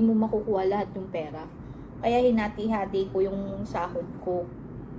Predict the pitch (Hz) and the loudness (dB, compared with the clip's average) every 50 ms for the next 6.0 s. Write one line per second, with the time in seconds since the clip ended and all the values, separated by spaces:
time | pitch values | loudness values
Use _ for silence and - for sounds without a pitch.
0 | - - - - - - - - - - - - - - - 202 208 208 233 214 | -12 -12 -10 -8 -8 -8 -8 -10 -12 -12 -12 -12 -12 -4 -2 0 2 4 6 6
1 | 226 220 - 220 196 190 196 - - - - - - - - - - - - - | 4 4 2 0 0 0 -2 -6 -8 -12 -14 -12 -12 -12 -12 -12 -14 -14 -14 -16
2 | - - - - - - - - - - - - - - - - - - - - | -16 -14 -14 -12 -12 -12 -12 -12 -12 -12 -12 -12 -12 -14 -14 -14 -12 -12 -10 -10
3 | - - - - - - - - - - - - - - - - - - - - | -10 -12 -14 -14 -14 -14 -14 -14 -14 -14 -14 -12 -12 -12 -12 -12 -12 -12 -12 -14
4 | - - - - - - - - - - - - - - - - - - - - | -14 -14 -14 -14 -14 -14 -14 -14 -14 -14 -14 -14 -14 -16 -16 -14 -14 -14 -14 -14
5 | - - - - - - - - - - - 208 214 - 226 220 220 214 220 | -14 -14 -14 -14 -14 -14 -14 -14 -14 -10 -8 -6 -2 2 2 4 4 4 4